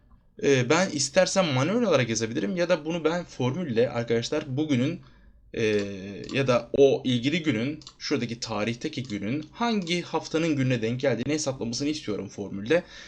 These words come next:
Bu yüzden şöyle bir fonksiyon kullanacağım burada. Metne çevir,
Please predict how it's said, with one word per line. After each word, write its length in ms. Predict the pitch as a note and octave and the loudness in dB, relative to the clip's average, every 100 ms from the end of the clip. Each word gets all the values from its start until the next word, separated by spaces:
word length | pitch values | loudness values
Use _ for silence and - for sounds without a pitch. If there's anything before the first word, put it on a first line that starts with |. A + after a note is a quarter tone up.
| - | -16
Bu 160 | - G3 | -6 -2
yüzden 340 | D#3+ A#2+ C#3+ | 0 0 0
şöyle 400 | E3+ - F3+ D#3 | 0 -2 0 0
bir 60 | C#3+ | 0
fonksiyon 460 | - C3 C3 D3+ D#3 | 0 -2 0 -2 -2
kullanacağım 480 | A#2 G#2 G2+ F#2+ | -2 -2 -2 -4
burada. 380 | F#2+ G#2+ E3 F#3+ - _ - - - _ | -4 0 0 0 -8 _ -20 -20 -20 _
Metne 380 | B2 C3+ C3+ F#3 | 0 2 2 0
çevir, 640 | - B2+ E3+ - - - | 0 0 -2 -2 -4 -8